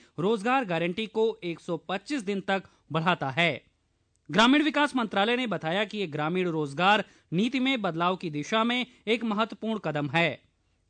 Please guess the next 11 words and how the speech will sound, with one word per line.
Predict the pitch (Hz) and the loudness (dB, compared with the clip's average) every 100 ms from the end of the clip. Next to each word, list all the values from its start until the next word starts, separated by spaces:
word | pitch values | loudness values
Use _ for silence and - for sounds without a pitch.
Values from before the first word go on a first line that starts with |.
| 180 | 0
विकसित | 262 311 240 | 0 2 2
भारत | 240 269 269 | 6 6 4
जी | 170 175 | 0 0
राम | 175 190 | 2 0
जी | 185 202 196 | -2 -4 0
एक्ट | 220 - _ _ 175 | 0 -2 _ _ 2
महात्मा | 240 262 285 | 2 4 2
गांधी | 247 240 247 254 | 2 0 2 0
राष्ट्रीय | 165 170 - 214 | 0 -2 -2 -4
ग्रामीण | 160 165 190 175 | 0 0 0 0
रोजगार | 160 165 147 185 208 | 0 -2 0 2 2